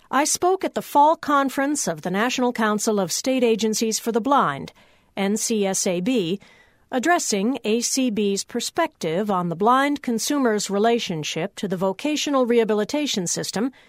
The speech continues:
and to V R professionals, including offering our recommendations for ways to enhance or improve this relationship.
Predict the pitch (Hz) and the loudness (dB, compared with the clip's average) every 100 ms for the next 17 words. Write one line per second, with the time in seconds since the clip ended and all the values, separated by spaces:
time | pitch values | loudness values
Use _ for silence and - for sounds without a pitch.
0 | _ _ - 247 254 269 220 180 214 190 | _ _ -4 0 0 0 -2 0 2 4
1 | 185 185 247 330 302 208 156 135 - - | 2 0 -4 -2 -2 -2 -4 -6 -8 -10
2 | _ _ _ _ 254 262 381 320 220 254 | _ _ _ _ -4 0 0 2 2 2
3 | 240 240 - 233 226 214 202 196 185 185 | 4 2 2 0 2 2 2 0 0 -2
4 | 185 226 185 - 156 247 - - 151 160 | 2 2 0 -4 -4 -4 -6 -8 -6 -6
5 | 160 - 214 226 240 302 208 247 - 220 | -6 -2 0 0 0 0 0 -2 0 0
6 | 214 247 247 359 285 170 165 180 - 185 | 2 2 0 0 0 0 -6 -6 -4 -2
7 | 175 156 160 - - - | -2 -2 -4 -4 -8 -10